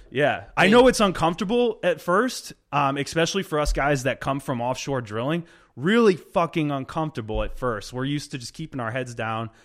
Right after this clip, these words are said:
Speaker 1: and hammering on heavy stuff with big pieces of metal. That's what we did out there. And if you can get through that comfort zone of being on camera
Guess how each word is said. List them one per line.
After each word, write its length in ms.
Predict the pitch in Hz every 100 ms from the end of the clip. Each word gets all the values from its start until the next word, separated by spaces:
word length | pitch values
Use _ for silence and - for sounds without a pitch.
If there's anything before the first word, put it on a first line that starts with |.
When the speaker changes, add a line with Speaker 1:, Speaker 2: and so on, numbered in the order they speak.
| _ _
Speaker 1:
and 180 | 120 104
hammering 460 | - 135 139 123 117
on 100 | 107
heavy 240 | 123 120
stuff 560 | 110 - 117 104 - - _ _
with 240 | 120 107 110
big 160 | 117
pieces 300 | 123 110 107
of 80 | 107
metal. 240 | 107 92
That's 160 | 107 151
what 120 | 160
we 80 | 139
did 200 | 131 113
out 180 | 98 -
there. 220 | 95 87 _ _ - -
And 580 | 123 127 127 127 123 113 - _ _ _ _ -
if 140 | 127
you 140 | 135 170
can 160 | 185
get 220 | 147 165 165
through 140 | 175
that 180 | 160 123
comfort 340 | 143 135 143
zone 260 | 123 135 131
of 340 | 107 _ -
being 280 | 156 156 156
on 180 | 139 120
camera 640 | - 143 139 139 135 135